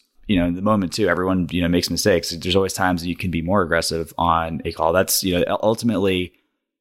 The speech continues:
it was this prospect, this potential client that ended up paying the price, and the cost was, you know, his ambitions as being the owner of a law practice. So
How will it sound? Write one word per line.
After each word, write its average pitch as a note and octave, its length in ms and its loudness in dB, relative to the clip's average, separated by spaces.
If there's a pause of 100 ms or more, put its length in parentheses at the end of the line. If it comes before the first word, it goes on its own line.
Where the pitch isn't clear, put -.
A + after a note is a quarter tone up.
(320)
it A2+ 120 0
was G#2+ 280 -2
this A2+ 200 0
prospect, G#2 720 0
this G#2 120 2
potential G#2+ 400 2
client F#2+ 400 0
that F2+ 140 0
ended F2+ 180 2
up F2 100 0
paying F2+ 240 0
the E2+ 60 0
price, E2+ 420 0
and F#2 140 0
the E2+ 40 -4
cost F2 340 0
was, E2+ 340 0
you F2+ 80 -2
know, D#2 160 -4 (140)
his A#2 200 -2
ambitions G2+ 600 0
as F2+ 280 2
being F#2 360 0
the F2+ 120 2
owner E2 200 -2
of D#2+ 80 -2
a D#2+ 60 0
law E2 160 2
practice. - 600 0 (240)
So G2 560 -2